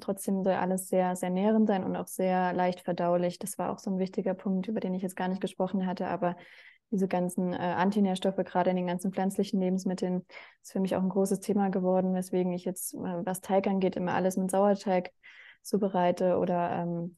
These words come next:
ja, Hülsenfrüchte, ähm, und Getreide immer einweiche und, oder auch keimen lasse oder fermentiere. Und das einfach so ein, so ein wichtiger, auch ein traditioneller, äh, Bestandteil oder Ansatz ist der Ernährung, der total vergessen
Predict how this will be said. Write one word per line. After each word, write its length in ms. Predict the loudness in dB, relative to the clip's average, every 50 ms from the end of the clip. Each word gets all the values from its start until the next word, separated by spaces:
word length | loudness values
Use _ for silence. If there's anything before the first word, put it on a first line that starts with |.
| _ _ -4
ja, 160 | -2 0 2
Hülsenfrüchte, 640 | 4 4 4 4 4 2 0 -2 0 0 0 0 0
ähm, 300 | -2 -2 -2 -2 -2 -2
und 160 | -2 -2 -2 -2
Getreide 360 | -4 -4 0 2 2 2 2
immer 300 | 2 4 2 2 2 2
einweiche 640 | 2 2 2 2 2 2 2 2 0 0 -2 -2 -2
und, 300 | -2 -4 -4 -4 -6 -10 _ _ _ -12 -10 -10 -12 _ _ _ _ _ _ _ _ _ -4
oder 240 | -2 0 0 0 -2
auch 140 | -4 -6
keimen 380 | -4 -2 -2 0 0 0 0 0
lasse 360 | 0 -2 -2 -4 -4 -6 -6
oder 180 | -4 -4 -6 -6
fermentiere. 640 | -6 -6 -6 -6 -4 0 2 2 2 2 2 0 -2 -6 -18 -20 -20 -20 -20 -20 _ _ -8
Und 240 | -6 -4 -2 0
das 200 | 0 -2 -2 -4
einfach 340 | -6 -6 -6 -4 -4 -4 -4
so 180 | -2 0 2 2
ein, 120 | 2 2
so 80 | 2 0
ein 140 | 0 2 2
wichtiger, 760 | 2 2 2 0 -2 0 0 2 2 2 2 0 -2 -4 -10 _ _
auch 180 | -2 -2 0 0
ein 100 | -2 -2
traditioneller, 1000 | -2 -2 -2 -2 -4 -4 -2 -2 0 2 4 4 6 6 6 4 2 -2 -6 _ _ _ _ _ _ _ -10
äh, 220 | -6 -4 -2 -2 -4
Bestandteil 400 | -4 -4 -4 -2 0 0 0 0
oder 180 | 0 -2 -2
Ansatz 320 | -2 -2 0 0 0 0 0
ist 200 | -2 -4 -2 -2
der 80 | -2 -2
Ernährung, 420 | 0 0 0 0 0 0 0 0
der 160 | 0 0 -2
total 400 | -2 -4 -6 -6 -4 -4 -4 -2
vergessen 600 | -2 -4 -4 -2 0 0 0 2 0 0 0 -2